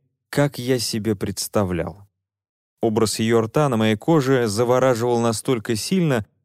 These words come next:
что я буквально не мог отвести взгляд. «Как давно ты стала рабыней?» спросил я, потому что хотел, чтобы ее губы раскрывались для меня.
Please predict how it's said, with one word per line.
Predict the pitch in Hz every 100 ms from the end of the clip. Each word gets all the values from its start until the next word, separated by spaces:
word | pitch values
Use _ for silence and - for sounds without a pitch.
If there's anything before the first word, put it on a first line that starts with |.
| _ _
что | - -
я | 135
буквально | 139 117 113 131 131 127
не | 120 113
мог | 110 107 104
отвести | 95 95 92 - -
взгляд. | 90 - - - - - - - - _ _ _ _ _ _ _ _ _ _ -
«Как | 139 123
давно | 135 143 151
ты | 113 87
стала | 98 85
рабыней?» | 87 117 98 - - _ _ _ _ -
спросил | - 113 110 - 104
я, | 107 160 165
потому | - 127 123 131
что | - 123 110 107
хотел, | 120 110 175 160
чтобы | - 131 120
ее | 117 113
губы | 131 127 127 117
раскрывались | - 120 117 - 107 95 98 92 87
для | 82 90 87
меня. | 92 85 78 -